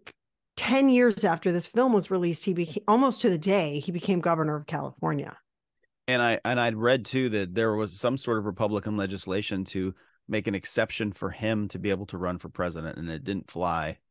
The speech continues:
Speaker 1: Huh, interesting.
Speaker 2: But, uh,
Speaker 1: So that's, like, an example of, you know, this,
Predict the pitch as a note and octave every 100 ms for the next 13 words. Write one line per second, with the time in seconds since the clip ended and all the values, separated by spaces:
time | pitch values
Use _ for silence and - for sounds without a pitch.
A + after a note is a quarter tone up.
0 | _ _ G3 D#3 - A#3 G#3+ G3+ - D3
1 | C3+ E2+ E2+ E2 E2+ G#3 A#3 A#3 B3 A#3+
2 | A3+ F#3 E3 G#3+ A3 G#3 F#3 D3 E3+ D#3+
3 | - G3+ E3 D#3 - E3+ G#3 G3+